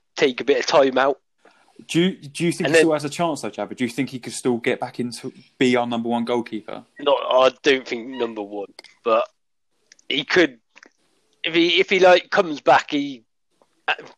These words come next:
Speaker 1: gets a bit more of that confidence, maybe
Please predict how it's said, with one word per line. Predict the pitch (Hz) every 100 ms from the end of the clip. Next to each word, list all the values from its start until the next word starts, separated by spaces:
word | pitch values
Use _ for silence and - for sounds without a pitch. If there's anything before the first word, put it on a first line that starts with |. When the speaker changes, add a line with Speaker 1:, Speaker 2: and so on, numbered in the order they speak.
| _ 165 -
Speaker 1:
gets | 175 -
a |
bit | 175 151
more | 160 151
of | 135
that | 139
confidence, | - 160 - - 107 - - - _ _
maybe | 143 156 143 139 127